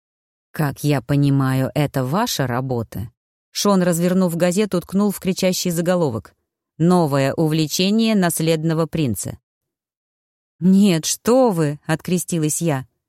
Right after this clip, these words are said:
«Название статьи придумал репортер. Признайте, оно эпатажное, зато отлично привлекает внимание. Однако кое в чем я помогла Марису».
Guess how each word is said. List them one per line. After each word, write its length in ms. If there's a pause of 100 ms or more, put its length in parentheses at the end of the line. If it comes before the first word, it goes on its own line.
(240)
«Название 600
статьи 440
придумал 460
репортер. 680 (760)
Признайте, 640
оно 360
эпатажное, 880
зато 320
отлично 560
привлекает 680
внимание. 640 (600)
Однако 440
кое 280
в 40
чем 220
я 220
помогла 420
Марису». 540